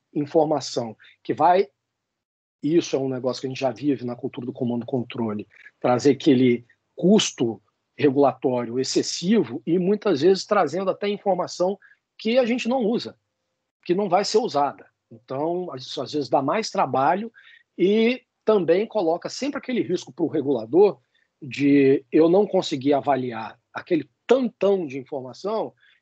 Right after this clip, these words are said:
e isso provocar, eventualmente, pontos de defesa pro, pro, pro regulado,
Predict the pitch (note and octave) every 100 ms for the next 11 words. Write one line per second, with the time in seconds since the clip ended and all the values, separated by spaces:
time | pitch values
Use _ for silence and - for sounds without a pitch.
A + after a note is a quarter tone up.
0 | _ D3 E3+ F#3 - E3 G3 - G3+ G3+
1 | G3 F#3+ F#3 F3+ F3 E3 F3 C#3+ D3 E3+
2 | - F#3 F3+ E3 F3+ - C#3 E3 G3 -
3 | E3+ E3 F3 - D#3 F3 - E3+ D#3 D#3+
4 | _ D3+ D#3 E3 C4 F3+ A2+